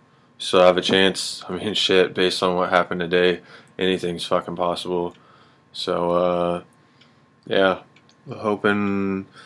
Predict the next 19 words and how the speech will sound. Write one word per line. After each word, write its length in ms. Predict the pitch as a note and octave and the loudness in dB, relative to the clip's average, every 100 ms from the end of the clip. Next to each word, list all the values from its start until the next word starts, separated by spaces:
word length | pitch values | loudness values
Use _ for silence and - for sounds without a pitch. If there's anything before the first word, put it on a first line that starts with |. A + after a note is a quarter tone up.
| - - - - - - - - _ _ _ _ | -20 -20 -20 -20 -20 -20 -20 -20 _ _ _ _
you 120 | A2 | -2
know, 320 | G#2 G2+ G2+ G2 | 2 4 6 8
uh, 460 | G2 G2 G2+ G2+ - - - | 8 8 6 4 -2 -12 -6
even, 260 | A2+ E3+ D3+ | 0 6 8
I 100 | C3 | 10
mean, 240 | B2+ A#2+ A#2+ - G1+ G#1 - | 10 8 6 0 -12 -14 6
that 200 | C#3 B2+ | 6 8
said, 260 | - F#2+ | 6 6
even 340 | G2 A#2 A#2+ A2 | 6 6 6 4
if 160 | G2 | 2
Sunday, 600 | - G2+ F#2+ F#2 F#2 F#2 | 2 2 4 8 8 6
you 180 | F2+ F2+ | 4 2
know, 380 | F2 F2 F2 E2+ - _ _ _ _ _ _ - _ _ _ - | -2 -2 -4 -6 -14 _ _ _ _ _ _ -20 _ _ _ -12
they 220 | - F#2 | -2 0
don't 320 | F#2 F#2 F#2 | 4 4 4
end 160 | F#2 F2+ | 2 2
up 160 | F2+ | 2
winning 320 | F#2+ F#2 F#2 | 2 0 2
it, 340 | F#2 F2+ F2+ | 2 2 0